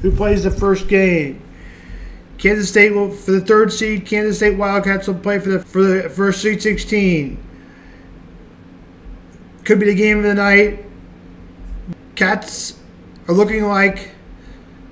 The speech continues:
it's for sure going to be Jerome Tang for the, and he will play one of the best coaches ever, Tom Izzo. He looks for his eighth Final Four. Obviously, they both,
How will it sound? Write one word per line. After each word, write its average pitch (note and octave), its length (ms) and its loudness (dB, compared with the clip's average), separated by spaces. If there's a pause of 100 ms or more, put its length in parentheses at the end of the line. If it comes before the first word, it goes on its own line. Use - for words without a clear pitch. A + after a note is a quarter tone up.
(1120)
it's F#3+ 220 0
for F#3+ 180 0
sure G#3 480 2 (840)
going G3+ 240 0
to G3 80 4
be G3 180 4
Jerome G3 380 2
Tang G3+ 320 0
for F#3+ 140 -4
the, F#3 420 0 (640)
and F3 100 0
he G3+ 140 6
will G#3+ 180 4
play G#3+ 380 0
one G3+ 160 0
of G3+ 60 0
the F#3 60 0
best G3 260 0
coaches F#3+ 280 -2
ever, F#3 480 0 (220)
Tom F#3 320 2
Izzo. E3+ 840 2 (760)
He F#3+ 80 8
looks G#3 220 6
for F#3+ 120 0
his F3 100 0
eighth G3 340 2
Final G3+ 240 0
Four. F#3+ 380 0
Obviously, F#3+ 500 0
they F#3+ 140 2
both, F3 400 0